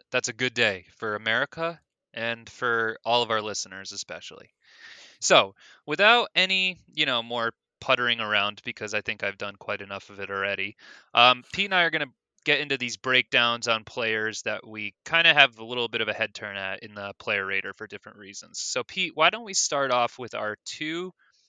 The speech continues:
how about we start off with our two underperformers, kinda get this, get this baseline going of guys that are just, like, out of the picture entirely, it feels like. Guys that you might have spent higher draft picks on, um, than you're getting the return on in value, at least for right now,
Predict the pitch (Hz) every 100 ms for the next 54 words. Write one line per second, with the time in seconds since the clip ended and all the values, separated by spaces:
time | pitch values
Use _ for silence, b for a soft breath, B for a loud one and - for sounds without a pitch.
0 | _ - 208 285 277 - 185 175 156 123
1 | - 175 - 127 120 110 110 98 104 95
2 | 90 87 - 143 151 147 123 - 117 -
3 | - b b b b - 120 120 - 123
4 | 113 - 107 104 104 104 104 - 139 208
5 | 170 151 113 123 127 131 113 - 117 139
6 | 160 - - 131 - 135 110 101 - 117
7 | 127 151 135 127 - - 131 123 113 123
8 | 120 _ B B B B 123 131 131 123
9 | 123 120 - 131 120 127 127 117 113 127
10 | 147 - 139 - 135 131 131 127 b b
11 | b - 113 117 117 113 110 104 117 113
12 | 107 104 - 135 127 117 107 104 131 151
13 | 160 156 147 147 143 147 135 135 123 127
14 | 127